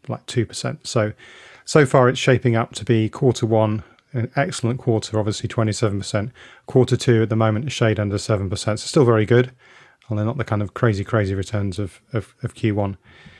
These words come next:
In terms of, uh, where that performance has come from, which kind of leads us back to the question of, you know, where, where are the markets moving? So if I look at the, um, let's see, what should I look at? Let me look at Q two. So Q two performance so far,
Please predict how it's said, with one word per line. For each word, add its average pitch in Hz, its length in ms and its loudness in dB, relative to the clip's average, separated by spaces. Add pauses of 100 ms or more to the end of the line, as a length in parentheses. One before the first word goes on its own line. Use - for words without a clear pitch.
(360)
In 135 80 0
terms 151 280 2
of, 139 220 2
uh, 123 180 6
where 127 340 6
that 127 180 2
performance 123 400 0
has 117 100 -6
come 127 200 2
from, 110 260 0
which 120 260 -6 (240)
kind 127 180 2
of 107 140 0
leads 120 280 4
us 117 100 0
back 131 220 2
to - 80 -12
the 131 60 -4
question 117 420 0
of, 101 100 -2
you 107 80 0
know, 104 120 0
where, 110 260 2
where 117 260 4
are 110 60 0
the 104 80 -2
markets 107 400 0
moving? 101 340 0
So 107 260 0 (640)
if 127 140 0
I 151 60 6
look 175 200 2
at 160 140 -2
the, 120 320 6
um, 110 440 2 (140)
let's 147 160 -6
see, 104 240 -4
what 127 140 -6
should - 140 -6
I - 20 -2
look 101 240 -4
at? 139 100 -2
Let 196 80 2
me 220 80 4
look - 180 2
at 175 80 0
Q 139 220 2
two. 107 300 0 (1160)
So - 140 -4
Q 196 200 2
two - 160 0
performance 139 420 0
so 120 160 4
far, 113 320 0